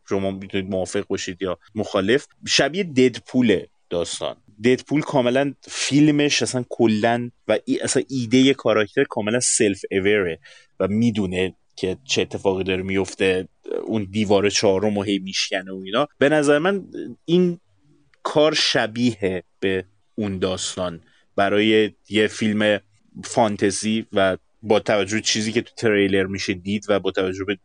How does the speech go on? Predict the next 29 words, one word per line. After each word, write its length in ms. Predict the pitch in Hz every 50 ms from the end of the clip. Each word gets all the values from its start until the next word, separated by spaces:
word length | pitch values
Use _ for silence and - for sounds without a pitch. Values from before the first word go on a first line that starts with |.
| _ _ -
اه، 380 | - 80 62 50 50 - -
حالا 160 | 98 92 95
اون 220 | 92 92 95 98 95
لور 420 | 98 98 101 104 101 101 101 98
دی 200 | 98 92 98 98
ان 140 | 95 95 95
دی 220 | 95 113 120 120 - -
دنیای 300 | 104 101 98 92 95 107
های 320 | 120 117 - - 101 98
فانتزی 580 | 92 - - 98 95 92 - 98 92 92 107 123
هم 160 | 120 101 98 101
هست، 340 | 101 110 135 - - - _ _ _ _ _ _ _ _ _ _ _ _ _
اما 500 | 98 101 107 110 117 120 117 120 120 117 - _ _
یه 140 | - 113 127
همچین 340 | 127 135 117 110 - - - -
آهنگی 540 | - 107 104 101 104 107 107 107 107 98 98
رو 80 | 95 92
میان، 280 | 92 92 92 92 - _ _ _ _ _ _ _ _ _ _ -
اه، 160 | 101 90 - -
استفاده 500 | - 95 - - 101 92 - 95 87 90
می‌کنن. 440 | 92 92 87 - - 90 85 80 73 - _ _ _ - _ _ _ _ -
اه، 460 | 107 107 104 104 104 104 101 95 80 - - _ _ _
مرسی 320 | 117 127 135 143 - - 147
از 140 | 139 -
شما 120 | - 135 131
دوستان 420 | 131 131 131 - - - 123 127
که 280 | 127 - 135 127 123 - - _ _ _ _
تا 100 | - -
اینجا، 640 | 113 110 113 110 104 113 113 113 113 113 113 113 110